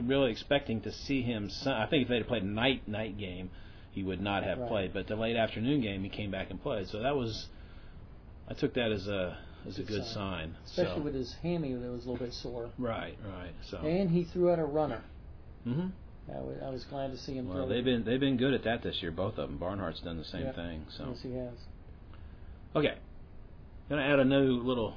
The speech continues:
Speaker 1: segment here to our, our, uh, fledgling program here.
Speaker 2: <laughs>
Speaker 1: <laughs> And that is, we wanna, each, each week, uh, one of us is gonna just talk about a, a Red from years gone by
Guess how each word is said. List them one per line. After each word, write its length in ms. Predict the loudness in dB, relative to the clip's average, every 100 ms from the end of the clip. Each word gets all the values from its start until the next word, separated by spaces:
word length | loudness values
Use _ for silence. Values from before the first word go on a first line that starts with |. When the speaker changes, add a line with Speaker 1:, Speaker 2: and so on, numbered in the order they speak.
| -8
Speaker 1:
segment 560 | -8 -2 -2 0 -2 -6
here 320 | -4 -4 -6 -10 -14 -10
to 120 | -6 -4
our, 240 | -2 -4 -8 -12 -12 -12 -12 -12 -12 -8
our, 280 | -4 -2 -2
uh, 40 | -4 -4
fledgling 420 | -4 -2 -4 -4
program 560 | -4 -4 -4 -4 -4 -4
here. 340 | -2 -2 -2 -4 -8 -8 -12 -14 -14 -14 -14 0
Speaker 2:
<laughs> 400 | 0 2 0 -2
Speaker 1:
<laughs> 0 | -4 -10 -10 -8 -6 -6 -6 -8 -10 -4
And 160 | 2 4
that 200 | 8 8
is, 500 | 8 8 6 2 -6 -10 -14 -14 -14 -14 -2
we 60 | 0
wanna, 220 | 2 0 -2 -12 -12 -2
each, 420 | 0 2 -2 -4 -2
each 300 | -2 0 0
week, 280 | 4 4 4 0 -10 -12 -14 -14 -14 -14 -6
uh, 240 | -2 -2 0
one 260 | 0 2
of 140 | 2 0
us 240 | -2 -4 -8 -12 -10
is 100 | -6
gonna 300 | -4 -4 -4
just 220 | -6 -6
talk 220 | -2 0
about 400 | 0 2 2 2 -2 -12 -14 -12 -10
a, 60 | -6
a 240 | -6 -4
Red 340 | -2 0 0 0
from 200 | -2 -2
years 240 | 0 0
gone 260 | 2 4 4
by 400 | 4 4 2